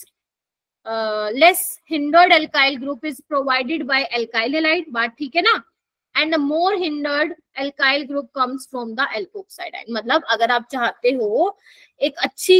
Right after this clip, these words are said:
yield में तुम्हें ether मिले, तो make sure that the alkyl halide should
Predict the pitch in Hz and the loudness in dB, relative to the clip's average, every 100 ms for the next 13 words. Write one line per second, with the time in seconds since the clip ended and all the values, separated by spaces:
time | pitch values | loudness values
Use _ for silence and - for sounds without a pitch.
0 | 359 330 339 359 370 370 392 330 339 - | 6 4 6 6 4 0 -2 -2 -2 -4
1 | 277 233 294 277 247 240 311 269 269 262 | -8 -2 -2 0 0 2 0 0 -4 0
2 | 269 302 - 285 254 240 226 247 247 240 | -2 -2 -6 -2 -2 -2 0 2 2 -2
3 | 262 262 269 269 - 294 339 359 285 233 | -4 -2 -2 -4 2 4 4 4 4 2
4 | 247 - 233 | 0 -8 -10